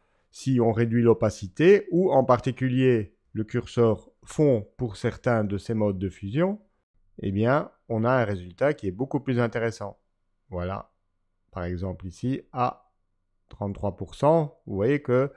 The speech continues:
c'est pas mal du tout au niveau, euh, contraste. Alors vous me direz, « Oui, ok, tu as plus de contraste, mais tu as également des zones d'aplat qui sont surexposées. » Et oui, c'est vrai,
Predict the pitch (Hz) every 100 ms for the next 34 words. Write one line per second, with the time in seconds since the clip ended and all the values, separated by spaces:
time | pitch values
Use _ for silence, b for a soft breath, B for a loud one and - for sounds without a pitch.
0 | b b _ _ - 98 - 127 131 120
1 | 113 - 147 151 113 110 104 135 139 110
2 | 104 101 123 - 101 - _ _ _ _
3 | - 107 107 101 117 110 113 120 117 110
4 | 156 120 104 - - 139 156 156 127 -
5 | 123 107 110 104 98 - 170 175 - 98
6 | 123 160 160 - 107 104 107 107 139 143
7 | 107 104 131 147 151 _ _ _ - 104
8 | 101 - 131 139 120 - 123 - 113 110
9 | - 123 107 87 - _ _ _ _ -
10 | 143 120 120 180 262 _ _ - 101 101
11 | 147 247 233